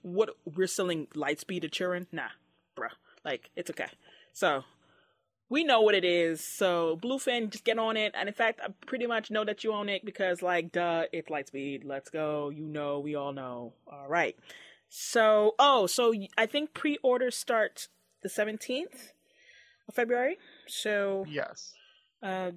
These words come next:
Speaker 1: yeah. Uh, as you're listening to this, uh, get on it and find those wonderful, uh, go-between sites to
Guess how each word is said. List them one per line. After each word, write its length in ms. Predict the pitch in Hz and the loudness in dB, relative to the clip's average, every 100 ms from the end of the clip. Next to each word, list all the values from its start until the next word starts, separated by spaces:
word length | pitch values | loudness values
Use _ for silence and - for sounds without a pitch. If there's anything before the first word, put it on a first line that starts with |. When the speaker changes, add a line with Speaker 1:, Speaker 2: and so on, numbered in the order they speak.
| - - | -12 -10
Speaker 1:
yeah. 280 | 208 262 302 _ _ _ _ _ - _ _ - | -6 -6 -8 _ _ _ _ _ -20 _ _ -14
Uh, 200 | 180 185 | -12 -10
as 260 | 151 175 175 | -4 -2 0
you're 80 | 208 | -2
listening 280 | 262 311 226 | -2 -2 -2
to 60 | |
this, 280 | 165 156 - 165 180 | -2 -4 -8 -6 -4
uh, 140 | 175 | -2
get 180 | 165 190 | 0 0
on 140 | 311 | 0
it 120 | 233 - _ _ _ _ _ - | -8 -12 _ _ _ _ _ -10
and 420 | 165 165 156 151 - | -8 -6 -8 -10 -12
find 360 | - 185 196 190 | -4 -4 -2 -2
those 720 | 190 196 190 190 - - - _ _ _ _ - | -2 -2 -4 -6 -8 -8 -12 _ _ _ _ -10
wonderful, 840 | 165 185 190 190 - 185 185 185 | -4 -4 -4 -8 -6 -4 -2 -2
uh, 280 | 175 175 170 | 0 0 -2
go-between 540 | 160 196 202 - 214 202 | -2 -2 -2 -6 -6 -4
sites 480 | - 185 285 - - | -2 -2 -4 -10 -6
to 500 | 196 196 196 196 196 | -4 -2 -2 -2 -6